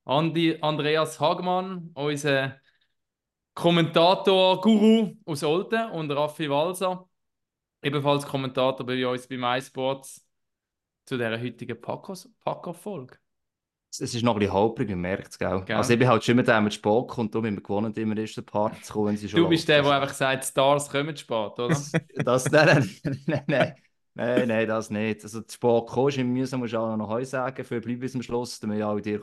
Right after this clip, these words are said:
Speaker 2: Tschüss sagen. Das ist eigentlich, äh, der Vorteil.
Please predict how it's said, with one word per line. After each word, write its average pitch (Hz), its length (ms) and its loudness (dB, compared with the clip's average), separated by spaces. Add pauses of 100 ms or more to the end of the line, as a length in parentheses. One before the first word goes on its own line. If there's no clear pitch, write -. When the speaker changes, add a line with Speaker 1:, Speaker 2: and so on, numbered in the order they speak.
Speaker 2:
Tschüss - 320 -12
sagen. 90 360 -12
Das 95 160 -16
ist 90 120 -18
eigentlich, 92 380 -16
äh, - 100 -14
der - 120 -16
Vorteil. - 540 -18